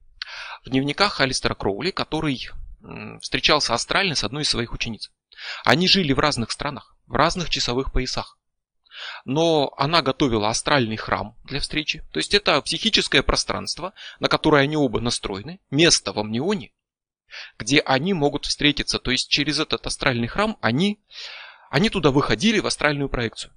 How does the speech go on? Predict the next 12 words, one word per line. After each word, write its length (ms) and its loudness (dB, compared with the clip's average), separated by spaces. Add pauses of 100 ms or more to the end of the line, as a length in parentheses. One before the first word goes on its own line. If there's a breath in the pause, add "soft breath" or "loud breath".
(120)
И 40 -20
там 180 4
встречались. 540 0
То 120 -2
есть 160 0
они 160 2
фактически 540 -4
через 300 0
амнион 440 0 (260 loud breath)
напрямую 720 4
соединяли 640 0
разумы 540 -2